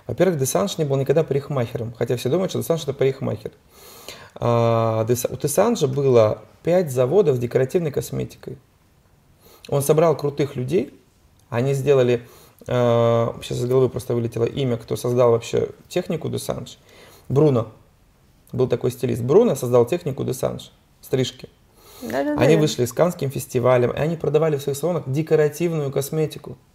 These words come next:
Speaker 1: Вот так они стали очень известны по всему миру. Они сделали ку-, такую огромную сетку. Вот так Десанж стал известным в сорок лет. Но это нужно было много труда. Иметь за, за своей спиной уже кучу
Speaker 2: Да,
Speaker 1: там
Speaker 2: да.
Speaker 1: заводов, пароходов,
Speaker 2: Мгм.
Speaker 1: всего остального.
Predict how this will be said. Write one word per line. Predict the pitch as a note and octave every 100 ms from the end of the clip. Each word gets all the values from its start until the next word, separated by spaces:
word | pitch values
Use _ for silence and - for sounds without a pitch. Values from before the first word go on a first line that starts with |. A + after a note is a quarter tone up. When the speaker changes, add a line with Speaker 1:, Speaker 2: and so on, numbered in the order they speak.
| _ _ -
Speaker 1:
Вот | C#3
так | E3 D3
они | C#3
стали | D3 C3+
очень | C3 C3
известны | C#3 B2+
по |
всему | B2 - C3
миру. | C#3 A#2+
Они | B2
сделали | C3+ C#3+ C#3+ C#3+ -
ку-, | - E3+
такую | D3+ C#3 C3+
огромную | B2+ C#3+ E3 C#3+ C3
сетку. | C3 - A#3+ - C3+ - -
Вот | C#3 D3
так | D3 A#2+
Десанж | A#2+ F#3 A3
стал | - D3+ F3 F3 -
известным | B2+ B2+ C3 D#3 E3+ D3+ -
в | -
сорок | C3 C3 B2
лет. | B2 B2 A#2 - _ _ _ _ _ _ _ _ _ _
Но | B2+
это | C3
нужно | C#3 C#3
было | C3+ C3+
много | D3 C#3
труда. | C#3+ C#3+ D3+ C3 - - _ _ _ -
Иметь | C3+ C3+
за, | C3+
за | -
своей | C3 - C#3+
спиной | C#3+ D3 D#3
уже | C3 B2
кучу | C#3 -
Speaker 2:
Да, |
Speaker 1:
там | - A#2
Speaker 2:
да. |
Speaker 1:
заводов, | C3 D#3 E3 C#3 -
пароходов, | C#3 C3+ C#3 B2+
Speaker 2:
Мгм. | A#2+
Speaker 1:
всего | C3+
остального. | C#3 D3+ D3+ B2